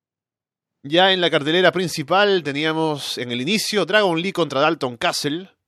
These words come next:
Dalton viene con una truza alta que le cubre por encima del ombligo. Dragon Lee se lanza a atacar y ven-, venden que casi le gana de, de la misma manera que le ganó Rush,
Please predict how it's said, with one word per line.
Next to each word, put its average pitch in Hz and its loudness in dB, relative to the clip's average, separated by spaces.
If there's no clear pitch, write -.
Dalton 143 0
viene 143 -2
con 120 -6
una 135 -2
truza 127 -2
alta 175 -2
que - -8
le 110 -6
cubre 135 0
por 104 -6
encima 113 -6
del 104 -2
ombligo. 180 -4
Dragon 151 2
Lee 151 2
se 135 -6
lanza 135 0
a 117 6
atacar 120 0
y 104 -4
ven-, 127 -4
venden 151 0
que 110 -6
casi 147 -4
le 113 -4
gana 151 0
de, 80 -18
de 117 -6
la 113 -2
misma 151 -2
manera 135 2
que 104 0
le 104 -4
ganó 117 0
Rush, - -2